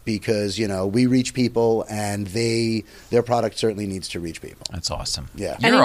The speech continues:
Speaker 2: all right, Richard
Speaker 3: you're
Speaker 2: Chasler.
Speaker 3: pretty rad. It, it, you know, understanding more about the science behind it, I think, equalizes the playing field for a lot of people to
Speaker 1: Definitely.
Speaker 3: use it. So I love hearing
Speaker 2: Yeah,
Speaker 3: that
Speaker 2: the
Speaker 3: you're
Speaker 2: stigma that
Speaker 3: involved.
Speaker 2: we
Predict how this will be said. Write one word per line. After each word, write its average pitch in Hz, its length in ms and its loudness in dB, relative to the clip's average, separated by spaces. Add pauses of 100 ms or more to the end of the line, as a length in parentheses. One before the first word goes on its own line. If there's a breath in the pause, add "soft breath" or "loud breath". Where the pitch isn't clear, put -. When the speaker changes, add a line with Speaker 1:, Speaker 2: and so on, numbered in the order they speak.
(120)
Speaker 2:
all 240 40 0
right, - 240 -4
Richard - 220 -10
Speaker 3:
you're 226 240 2
Speaker 2:
Chasler. 196 100 -12
Speaker 3:
pretty 185 240 2
rad. 156 300 0 (180)
It, 208 400 4
it, 214 140 4
you 226 160 2
know, 220 180 6
understanding 214 1080 2
more 190 220 6
about 165 320 2
the - 60 -10
science 180 440 0
behind 202 420 2
it, 208 220 4
I 180 160 2
think, 165 340 -4 (240)
equalizes 156 840 2
the - 160 -6
playing 160 320 -4
field 147 260 -2
for - 160 -4
a 156 80 2
lot 151 220 0
of - 80 -4
people 151 300 -2
to 160 60 -2
Speaker 1:
Definitely. 151 440 0
Speaker 3:
use 156 120 -16
it. 165 60 -2
So 151 140 -2
I 165 360 -4
love 170 320 -4
hearing 160 360 -6
Speaker 2:
Yeah, 160 80 2
Speaker 3:
that 170 80 -2
Speaker 2:
the 170 80 -2
Speaker 3:
you're - 100 -2
Speaker 2:
stigma 156 280 -2
that 107 80 -2
Speaker 3:
involved. 110 120 -8
Speaker 2:
we 131 240 -2